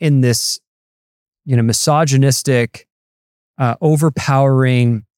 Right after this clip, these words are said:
you know, oppressing view. No, biblical patriarchy is different than sinful patriarchy. No, this is loving,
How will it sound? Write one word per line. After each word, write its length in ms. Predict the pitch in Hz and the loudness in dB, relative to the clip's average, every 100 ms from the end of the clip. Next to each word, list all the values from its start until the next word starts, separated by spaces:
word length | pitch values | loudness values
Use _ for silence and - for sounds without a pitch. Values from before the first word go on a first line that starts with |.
| _ _ _ _ - | _ _ _ _ -4
you 100 | 120 | -2
know, 100 | 117 | -2
oppressing 760 | 127 - - 160 - 156 139 | -6 -4 0 0 0 2 2
view. 320 | 110 131 127 117 | 2 2 2 2
No, 140 | 123 | 0
biblical 340 | 120 160 160 | 0 -2 -2
patriarchy 680 | 143 123 - 123 113 123 117 | -2 -2 -2 -2 -4 -6 -8
is 160 | 117 107 | -10 -4
different 380 | 139 - 123 - | -4 -2 -2 0
than 360 | 120 113 104 - _ _ _ _ _ _ - | -2 -2 -4 -10 _ _ _ _ _ _ -8
sinful 540 | - 165 175 147 117 | -4 0 2 2 -2
patriarchy. 680 | 110 110 - 101 120 - 117 _ _ _ _ _ 151 | -2 -4 -6 -10 -10 -14 -20 _ _ _ _ _ -2
No, 140 | 131 | 0
this 220 | 147 - | 0 0
is 300 | 151 123 - _ - | 0 0 -4 _ -10
loving, 800 | 139 131 151 139 127 110 - | -4 0 0 0 -2 -2 -8